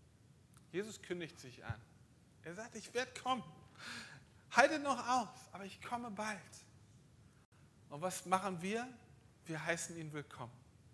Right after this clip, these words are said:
Wir sagen, ja, komm, komm. Jesus, komm, wir brauchen dich. Weil die Zukunft mit ihm das ist,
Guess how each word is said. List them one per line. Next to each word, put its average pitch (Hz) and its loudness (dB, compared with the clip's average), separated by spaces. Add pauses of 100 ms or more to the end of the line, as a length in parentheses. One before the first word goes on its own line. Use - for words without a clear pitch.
Wir 139 -12
sagen, 165 -14
ja, 220 -12 (160)
komm, 262 -8 (240)
komm. 269 -6 (600)
Jesus, 196 -6
komm, - -12
wir 147 -12
brauchen 165 4
dich. - -16 (2250)
Weil 160 2
die 170 -4
Zukunft 202 -4
mit 180 -8
ihm 180 -6
das 196 2
ist, 262 -10